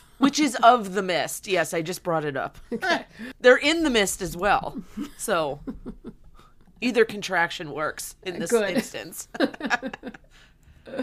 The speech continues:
Speaker 2: I'm excited because we get some more Obi-Wan and Anakin in this damn episode.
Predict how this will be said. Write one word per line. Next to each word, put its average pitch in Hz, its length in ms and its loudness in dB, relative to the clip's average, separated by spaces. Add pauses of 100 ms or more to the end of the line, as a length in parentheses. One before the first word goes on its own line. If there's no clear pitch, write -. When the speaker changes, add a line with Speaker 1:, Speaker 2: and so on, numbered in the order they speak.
Speaker 2:
I'm 247 160 4
excited 226 320 2
because 233 420 0 (580)
we 254 120 0
get 269 160 0
some 269 160 -2
more 262 200 6
Obi-Wan 247 560 2
and 277 120 -2
Anakin 294 420 -2
in 180 140 -4
this 165 180 -4
damn 165 320 2
episode. 143 720 -4